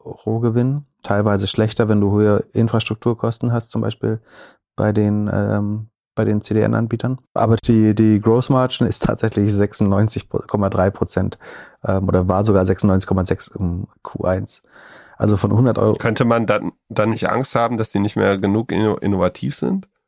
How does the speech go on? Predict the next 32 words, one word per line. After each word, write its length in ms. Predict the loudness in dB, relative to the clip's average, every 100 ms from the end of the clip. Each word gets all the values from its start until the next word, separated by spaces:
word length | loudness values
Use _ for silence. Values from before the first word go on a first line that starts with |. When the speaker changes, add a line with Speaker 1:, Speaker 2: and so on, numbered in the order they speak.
| _ _ -6
Speaker 1:
Ja, 200 | 2 2
ist 160 | 4
die 60 | 0
Frage, 320 | 0 2 4
aber 120 | 4
ich, 160 | 2 0 -10 -4
was, 300 | -2 -2 -4 -4
was 300 | -4 -4 -6
kannst 320 | -4 -2 0
du 40 | 0
noch 160 | 0
da 160 | 0 0
reinstecken 640 | 2 2 0 -2 -2 -2
in 160 | -2 0
diese 160 | 0
Suite, 320 | 0 -2 -2 -2
äh, 220 | -2 -2
was 160 | -2
nicht 140 | -4 -4
drin 120 | -2
ist? 220 | -2 -4 -2
Äh, 180 | -4 -4 -14 -20 -20 _
der 60 | 0
Hebel 180 | 2 2
ist 120 | 2
halt 100 | 0
einfach 200 | 2 0
so 200 | 2 0
groß 520 | 0 0 0 -2 -8 -16 _
beim, 240 | -2 0 2
beim 180 | 0 0
Umsatz. 560 | 0 0 -2 -4 -20